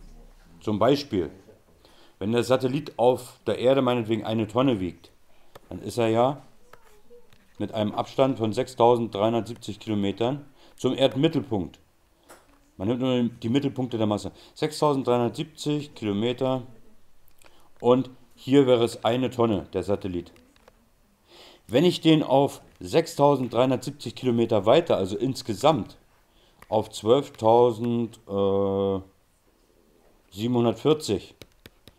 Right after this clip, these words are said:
Kilometer bringe, also ich bringe ihn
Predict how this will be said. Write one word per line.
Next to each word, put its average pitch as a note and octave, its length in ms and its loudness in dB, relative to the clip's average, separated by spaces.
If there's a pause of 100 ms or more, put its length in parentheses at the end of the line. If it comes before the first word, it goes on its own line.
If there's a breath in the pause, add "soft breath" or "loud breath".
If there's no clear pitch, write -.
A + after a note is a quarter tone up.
(140)
Kilometer G#2+ 640 -2 (640)
bringe, A#2+ 440 0 (260)
also G2+ 160 -6
ich G2+ 160 -12
bringe C3+ 180 2
ihn A#2+ 240 0